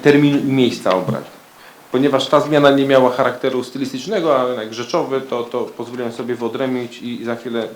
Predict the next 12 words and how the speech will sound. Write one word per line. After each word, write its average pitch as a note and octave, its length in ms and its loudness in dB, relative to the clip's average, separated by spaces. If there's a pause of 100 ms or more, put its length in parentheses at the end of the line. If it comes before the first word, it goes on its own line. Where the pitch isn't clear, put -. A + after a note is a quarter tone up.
(180)
y, G#2+ 40 -12
po A#2+ 160 -8
zakończeniu A#2 460 -8
dyskusji B2 560 -6 (460)
zaproponuję A#2+ 560 2
przegłosowanie A#2+ 720 2
tej G#2 300 -2
propozycji. A2 840 -6 (3000)
Pani B2+ 380 2 (200)
radna B2+ 500 4 (560)
Maria B2+ 240 6
Kubica C#3 600 -4